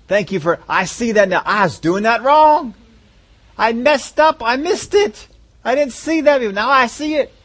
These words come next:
Oh, I can fix that up." See, that's the person who takes delight in the law of the Lord. A person who does not take delight in the law of the Lord, you step on their toes with the Word of God. The Word of God says, "Don't do this." Oh,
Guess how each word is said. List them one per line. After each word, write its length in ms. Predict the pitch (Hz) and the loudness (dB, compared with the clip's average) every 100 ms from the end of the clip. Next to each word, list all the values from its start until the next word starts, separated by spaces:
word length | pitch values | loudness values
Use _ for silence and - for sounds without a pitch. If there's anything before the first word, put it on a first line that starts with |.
| _ _ _ _ _ _ - | _ _ _ _ _ _ -8
Oh, 180 | 143 190 | 0 2
I 120 | 208 | 2
can 160 | 208 160 | 0 -4
fix 240 | 208 - | -6 0
that 160 | 196 190 | 0 2
up." 200 | 170 - - | 0 -6 -6
See, 120 | 220 | -2
that's 140 | 240 | -2
the 80 | 220 | -4
person 300 | 220 214 208 | -6 -6 -6
who 40 | |
takes 240 | 185 208 196 | -6 -6 -6
delight 540 | 180 180 208 185 - - | -6 -2 -2 -2 -6 -12
in 100 | 180 | -8
the 100 | 170 | -4
law 220 | 170 170 | 0 0
of 80 | 170 | -2
the 80 | 196 | -4
Lord. 340 | 240 175 92 _ _ _ _ _ | -2 -4 -8 _ _ _ _ _
A 80 | 139 | -6
person 320 | - 196 185 | -2 -2 -2
who 80 | 185 | -2
does 240 | 170 170 160 | 0 0 0
not 320 | 220 247 - | 0 -2 -4
take 240 | 202 170 | -6 -4
delight 240 | 165 156 156 | 0 0 0
in 60 | |
the 60 | 147 | 0
law 180 | 151 143 | 0 0
of 60 | |
the 60 | 127 | -2
Lord, 240 | 139 170 - - | -4 -4 -8 -8
you 120 | 143 | -8
step 300 | - - 180 | -2 -2 -2
on 100 | 175 | -4
their 100 | 160 | -4
toes 300 | 170 170 165 | 0 0 -2
with 100 | 160 | -6
the 80 | 143 | -6
Word 180 | 143 139 | -4 -4
of 60 | |
God. 300 | 123 127 185 - _ _ _ _ - | 0 0 -2 -8 _ _ _ _ -4
The 80 | |
Word 140 | 143 160 | 0 0
of 80 | 147 | 2
God 220 | 151 135 | 2 2
says, 180 | 156 131 | -2 0
"Don't 240 | 165 165 | -2 -2
do 100 | 165 | -2
this." 220 | 170 185 - | 0 0 -4
Oh, 520 | - - - _ | -16 -18 -20 _